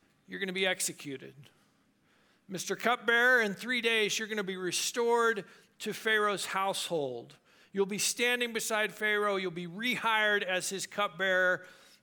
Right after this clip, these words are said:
And when you get there, remember me. I shouldn't be in prison. I didn't do anything wrong. Please, you'll be standing right next to Pharaoh. Tell him,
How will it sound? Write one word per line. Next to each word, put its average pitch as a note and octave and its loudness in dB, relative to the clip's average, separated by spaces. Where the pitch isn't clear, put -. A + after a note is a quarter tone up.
And C4 4
when C#4 0
you D4 2
get C#4+ 2
there, F3+ 0
remember C#4+ 2
me. C#4 0
I G#3 2
shouldn't D4 0
be D4 4
in C4 2
prison. F#3+ 0
I G3+ 2
didn't D4+ 2
do D4+ 2
anything C4 0
wrong. G3+ 2
Please, D4 2
you'll A#3+ -2
be A3+ -2
standing C4 0
right B3 2
next A#3+ -2
to A3+ -8
Pharaoh. G#3 2
Tell C4+ 4
him, F3 0